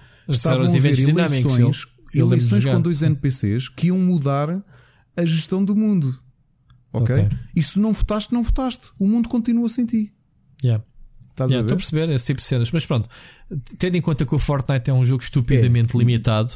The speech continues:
Speaker 2: É,
Speaker 1: porque é um
Speaker 2: claro.
Speaker 1: mapa e os pessoal anda aos tiros, esse fenómeno tem mais repercussões,
Speaker 2: Pois
Speaker 1: porque
Speaker 2: tem,
Speaker 1: as pessoas
Speaker 2: tem.
Speaker 1: deixam de andar à guerra e repara que cada servidor são cem pessoas, né? Cada partida são cem pessoas,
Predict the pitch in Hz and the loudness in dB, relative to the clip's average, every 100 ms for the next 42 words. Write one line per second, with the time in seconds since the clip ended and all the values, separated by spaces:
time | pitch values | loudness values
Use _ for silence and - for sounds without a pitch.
0 | - - 117 101 156 165 160 - 135 131 | -10 -4 -2 0 2 2 0 -2 0 0
1 | 127 - 151 151 147 131 - 123 120 131 | 0 -2 -2 0 0 0 0 2 2 0
2 | - - - - - 156 - - 156 165 | -4 -10 -12 -8 -2 0 2 2 2 2
3 | 175 185 180 185 185 180 - - 185 - | 0 -2 -2 -2 -2 0 -2 0 -2 -2
4 | - - 202 113 - 156 - 226 175 160 | -2 0 0 0 0 0 0 -2 -2 -2
5 | 175 175 160 165 160 156 143 131 127 127 | -2 0 0 0 -2 -2 -2 -2 0 -2
6 | 170 - - - 135 135 - 147 123 135 | -4 -8 -16 -4 0 0 0 -2 -2 -2
7 | 135 135 131 131 120 123 135 123 - 123 | 0 0 0 0 0 0 2 0 0 0
8 | 143 - 123 120 110 107 117 104 120 110 | 0 -2 -2 -2 -4 -2 -4 -2 -2 -2
9 | - 113 127 120 - 143 156 | -2 -2 0 0 0 0 -2